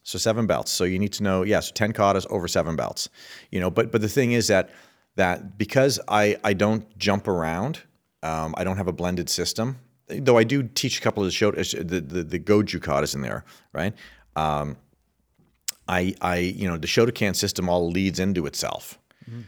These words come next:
Speaker 1: So as you know, you know, Heian Shodan leads into Heian Nidan, Heian Sandan, Yodan, Godan. You do the Teki Shodan, Teki Nidan, right?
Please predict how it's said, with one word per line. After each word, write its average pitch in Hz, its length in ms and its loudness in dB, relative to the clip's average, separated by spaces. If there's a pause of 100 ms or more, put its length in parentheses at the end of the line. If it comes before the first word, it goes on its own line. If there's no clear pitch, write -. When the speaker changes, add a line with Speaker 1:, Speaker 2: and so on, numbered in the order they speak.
(120)
Speaker 1:
So 87 420 2
as 87 140 -2
you 98 100 2
know, 98 320 2
you 80 120 -4
know, 80 140 -2
Heian 98 300 0
Shodan 87 640 0
leads 85 180 -4
into 82 160 -4
Heian 87 240 -2
Nidan, 82 540 -4
Heian 87 300 -2
Sandan, 85 680 -2
Yodan, 82 480 2
Godan. 80 520 0 (440)
You 101 100 -4
do 107 100 2
the 98 60 2
Teki 110 280 -2
Shodan, 95 480 2
Teki 92 320 -2
Nidan, 87 540 -2 (240)
right? 82 320 -4